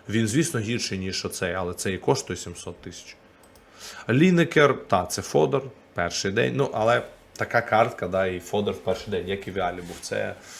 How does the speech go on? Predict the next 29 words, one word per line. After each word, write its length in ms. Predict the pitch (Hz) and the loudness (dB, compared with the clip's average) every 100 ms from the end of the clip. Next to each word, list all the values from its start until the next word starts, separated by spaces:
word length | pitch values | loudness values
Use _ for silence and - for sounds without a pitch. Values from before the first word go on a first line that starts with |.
| - - - - - | -16 -16 -18 -18 0
наслідок 680 | 135 160 151 143 135 - - - - - - - | 4 6 4 2 2 2 -10 -16 -14 -12 -10 -4
того, 240 | 107 110 | -2 -2
що 160 | 101 - | -4 -4
і 300 | 107 107 107 | -2 2 4
роблять 420 | 107 104 98 87 | 4 4 2 -2
цілий 400 | - - 104 95 | -6 -2 0 0
сезон. 400 | - 95 92 90 - - - - - | 0 2 2 0 -10 -10 -10 -12 -4
А, 220 | 117 110 | 2 4
Марсель 360 | 117 120 - 165 | 6 4 6 4
Д 100 | 127 | 4
С 220 | - 147 | 4 6
І. 220 | 139 101 - - - _ _ _ _ _ _ | 6 2 -2 -16 -20 _ _ _ _ _ _
Дуже 460 | 104 95 151 147 110 | -4 4 6 6 4
класний 460 | - 113 104 - 92 | 4 4 4 0 -2
захисник, 500 | 95 98 - 143 - | -2 -2 -2 -2 0
подивіться 440 | 92 92 123 - | 0 0 -2 -6
цю 160 | - 98 | -8 -8
ціну 240 | 98 98 | -4 -4
в 80 | 98 | -4
перший 380 | 90 87 - 92 | -4 -4 -6 -10
день. 120 | 98 - - - - | -12 -16 -20 -14 -4
Ну, 80 | |
типу, 200 | 104 98 | -2 2
вісімдесят 420 | 98 - 95 113 113 | 0 0 2 4 4
шостий 360 | 110 104 - | 2 2 -2
пейс, 420 | - 98 127 - - - - - _ _ _ 104 | 2 2 2 -2 -14 -20 -20 -20 _ _ _ -6
е, 480 | 104 95 95 92 90 90 - - 104 101 101 104 | -2 -2 -2 -4 -6 -10 -18 -16 -14 -14 -10 -2
єнот, 580 | 95 107 98 127 135 | 4 6 8 6 4
блок, 560 | 90 92 98 127 127 | 0 4 6 6 4